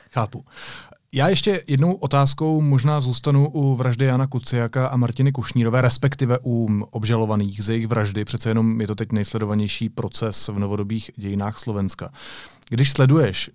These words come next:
zahraniční a slovenské novináře, jak zpracovávají to téma, tak, e, jak o něm reportují? Vidíš v tom nějaký rozdíl?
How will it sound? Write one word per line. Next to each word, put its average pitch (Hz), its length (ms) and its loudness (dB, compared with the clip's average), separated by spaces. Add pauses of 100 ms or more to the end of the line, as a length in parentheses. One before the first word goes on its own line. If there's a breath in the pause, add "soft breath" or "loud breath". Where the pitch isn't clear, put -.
zahraniční 110 920 2 (240)
a 117 60 -6
slovenské 123 560 -2
novináře, 87 500 -8 (600 loud breath)
jak 120 120 -4
zpracovávají 117 800 0
to 107 120 -8
téma, 95 360 -4 (400 loud breath)
tak, - 240 -6
e, 120 40 2 (680)
jak 123 140 -6
o - 20 -8
něm 220 140 0
reportují? 113 440 -2
Vidíš 110 320 -4
v - 60 -16
tom 131 140 4
nějaký 120 280 0
rozdíl? 107 400 -4